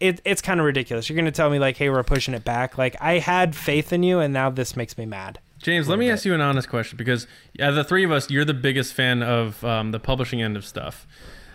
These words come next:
Speaker 2: They're holding up their end of the bargain, but they also rely on,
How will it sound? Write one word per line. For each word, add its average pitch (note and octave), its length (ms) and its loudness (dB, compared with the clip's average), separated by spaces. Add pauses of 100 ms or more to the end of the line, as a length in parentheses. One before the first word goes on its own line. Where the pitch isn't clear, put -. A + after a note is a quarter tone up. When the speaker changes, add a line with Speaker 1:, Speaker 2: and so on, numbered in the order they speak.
(120)
Speaker 2:
They're C#3+ 380 4
holding G#3 300 4
up C#3+ 120 -2
their C#3 220 4
end C3+ 120 4
of B2+ 60 2
the A#2+ 60 0
bargain, A2+ 560 2
but B2+ 240 0
they F#3 300 2
also D3 500 2
rely C#3 600 2
on, B2+ 600 2